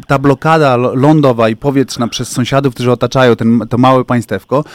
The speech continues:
jednak bardzo dużo, dużo kosztuje. Rafał, ty mówiłeś z kolei, że, że, że Qatar Airways ma jakieś bardzo poważne problemy w związku z tą blokadą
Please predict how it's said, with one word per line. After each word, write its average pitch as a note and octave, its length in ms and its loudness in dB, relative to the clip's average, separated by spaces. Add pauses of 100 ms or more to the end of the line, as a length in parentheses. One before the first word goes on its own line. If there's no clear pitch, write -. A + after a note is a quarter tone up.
(240)
jednak C#3 320 2
bardzo C3 340 0
dużo, C#3+ 560 0
dużo D3 260 -2
kosztuje. E3 400 2
Rafał, D3+ 260 0
ty D#3 140 -2
mówiłeś D3+ 400 -2
z - 60 -20
kolei, D3+ 260 -4
że, D3+ 240 -2
że, D3 300 -4
że D3 160 -4
Qatar C#3+ 400 -4
Airways B2+ 400 0
ma G2+ 200 -2
jakieś G#2 220 -6
bardzo G2+ 280 -2
poważne G2 360 -6
problemy F#2 400 -6
w D#2+ 40 -12
związku F#2 280 -8
z - 40 -18
tą G2 80 -12
blokadą G#2 640 -6